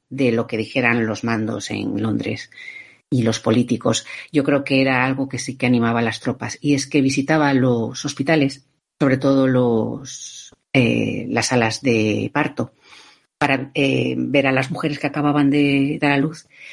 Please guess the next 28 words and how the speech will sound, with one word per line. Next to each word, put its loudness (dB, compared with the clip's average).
y 2
mandarles 2
directamente 2
desde 0
el -2
programa 2
de 4
radio 0
un 2
mensaje 0
a -4
sus -10
maridos 0
que -14
estaban 0
en 4
el 4
frente, 2
pues -8
diciéndole, 0
"Pues -2
ha 4
nacido, 2
pues -6
es -2
niño, 2
se -2
llama 2